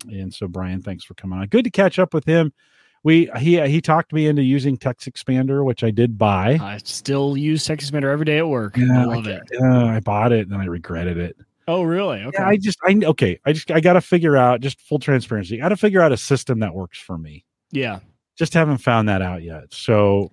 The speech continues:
Speaker 2: It's
Speaker 1: um,
Speaker 2: great for, number one, inserting the date. That's, like, probably the most common. And then number two, those canned responses. If you have at work, like, a canned response, you typically start out with just a skeleton email that you type the same stuff every time.
Speaker 1: Mm-hmm.
Speaker 2: Like, people ask me the same four questions all the time.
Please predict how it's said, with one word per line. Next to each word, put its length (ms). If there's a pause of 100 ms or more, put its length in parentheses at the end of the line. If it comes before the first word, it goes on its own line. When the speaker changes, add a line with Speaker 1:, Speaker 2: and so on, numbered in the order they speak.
Speaker 2:
It's 240
Speaker 1:
um, 60
Speaker 2:
great 360
for, 220
number 300
one, 320
inserting 400
the 100
date. 380
That's, 180
like, 140
probably 160
the 60
most 260
common. 320
And 80
then 80
number 260
two, 640
those 220
canned 360
responses. 680
If 100
you 140
have 100
at 140
work, 280
like, 120
a 80
canned 320
response, 520
you 100
typically 380
start 260
out 180
with 160
just 180
a 80
skeleton 600
email 320
that 100
you 100
type 280
the 100
same 320
stuff 260
every 200
time. 320
Speaker 1:
Mm-hmm. 500
Speaker 2:
Like, 320 (160)
people 300
ask 240
me 80
the 100
same 320
four 260
questions 440
all 160
the 40
time. 320